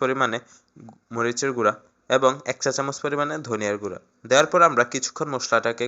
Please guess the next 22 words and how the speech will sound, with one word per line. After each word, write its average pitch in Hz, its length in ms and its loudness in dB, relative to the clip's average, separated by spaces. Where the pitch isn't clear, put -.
কষিয়ে 117 360 0
নেব। 98 120 -4
কিছুক্ষণ 208 380 0
পর 151 180 8
আমরা 131 140 4
এতে 147 200 2
দিয়ে 139 140 2
দেবো 147 160 0
হচ্ছে 127 180 -2
চার 120 200 10
থেকে 139 240 -4
পাঁচটা 123 340 8
কাঁচামরিচ। 110 520 2
তারপর 151 260 6
আমরা 180 160 6
এতে 180 160 2
দিয়ে 127 140 2
দেবো 139 160 2
হচ্ছে 139 180 0
একটা 123 180 0
টমেটো 113 400 -2
কুচি। 104 260 -8